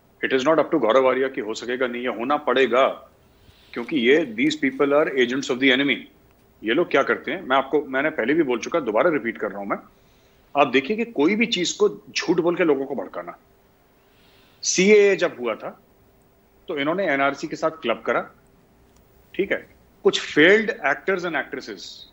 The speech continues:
जिनका कोई वजूद नहीं है, कुछ failed directors जिनका कोई वजूद नहीं है, जिनके पास कोई projects नहीं, कोई फिल्में नहीं है, उनको लाए ये लोग। उन्होंने क्या बोला कि साहब, पांच करोड़ मुसलमानों को सीएए के चलते देश से निकाल देंगे।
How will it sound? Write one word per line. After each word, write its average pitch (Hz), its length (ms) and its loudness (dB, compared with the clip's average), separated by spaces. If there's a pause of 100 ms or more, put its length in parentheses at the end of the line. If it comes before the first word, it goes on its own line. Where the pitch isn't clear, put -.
जिनका 135 240 -2
कोई 190 160 6
वजूद 123 340 2
नहीं 113 160 0
है, 113 60 -2
कुछ 151 220 -4
failed 175 280 4
directors 120 380 2
जिनका 123 240 -6
कोई 135 160 -2
वजूद 107 320 0
नहीं 107 120 -6
है, 107 80 -4
जिनके 113 220 -2
पास 120 160 2
कोई 120 140 -6
projects 117 380 -2
नहीं, 113 120 -6
कोई 110 140 -6
फिल्में 131 260 -4
नहीं 98 180 -12
है, - 140 -8 (420)
उनको 151 220 4
लाए 107 160 4
ये 101 100 0
लोग। 104 240 -8 (920)
उन्होंने 170 260 4
क्या 160 140 0
बोला 147 220 -2 (840)
कि - 60 -12
साहब, - 360 -4 (240)
पांच 190 300 -2
करोड़ 160 420 -4
मुसलमानों 123 680 -6
को 143 360 -10 (880)
सीएए 160 500 2
के 156 340 -6 (120)
चलते - 380 -8
देश 131 400 0
से 170 120 -6
निकाल 104 360 -4
देंगे। 98 220 -14